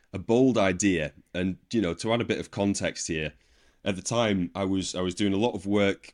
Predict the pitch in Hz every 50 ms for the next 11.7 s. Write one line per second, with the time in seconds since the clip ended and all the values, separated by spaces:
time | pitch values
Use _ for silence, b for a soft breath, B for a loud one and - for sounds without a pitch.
0 | _ - - - 92 87 92 90 92 92 92 87 - - 95 90 85 - 87 87
1 | 82 - - 87 85 85 82 80 78 76 - _ _ - 82 82 85 82 - -
2 | 80 73 - - - - - - 87 82 87 85 82 82 80 - - 87 80 82
3 | 85 85 85 85 82 80 80 78 80 87 90 90 90 87 85 82 82 80 - -
4 | 95 95 95 90 90 85 85 85 78 - b b b b b b b b b _
5 | - 85 85 85 85 85 87 90 90 98 101 98 104 117 127 131 131 127 117 113
6 | 107 98 92 90 87 87 - - - - 113 113 110 101 85 - - - - -
7 | 123 104 - - - 107 101 95 95 92 92 92 95 95 101 98 - - - 95
8 | 90 82 - - 87 87 78 73 - _ _ - 90 87 87 98 104 - 87 87
9 | - - 101 95 - - 98 95 117 123 117 120 - - 92 98 98 101 98 -
10 | - - 107 101 - - 82 87 85 78 - 87 78 - _ _ - - 87 76
11 | - - 98 92 90 92 87 - - 98 90 87 87